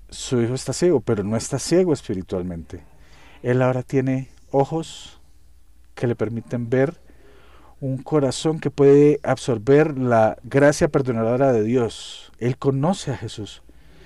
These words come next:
Esa era la vista que él necesitaba realmente. Entonces, ¿funciona la oración? Aquí está mi respuesta. Sí. Sí, la oración funciona,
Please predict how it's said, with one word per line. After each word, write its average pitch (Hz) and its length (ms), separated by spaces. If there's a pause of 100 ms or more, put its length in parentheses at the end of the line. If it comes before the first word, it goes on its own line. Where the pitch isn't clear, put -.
(260)
Esa 175 300
era 190 120
la 170 140
vista 143 440
que 113 160
él 107 100
necesitaba 101 580
realmente. 92 600 (500)
Entonces, 127 260
¿funciona 156 420
la 185 120
oración? 160 380 (160)
Aquí - 200
está 117 180
mi 110 200
respuesta. - 640
Sí. - 360 (1500)
Sí, - 540
la 120 140
oración 117 420 (320)
funciona, 113 600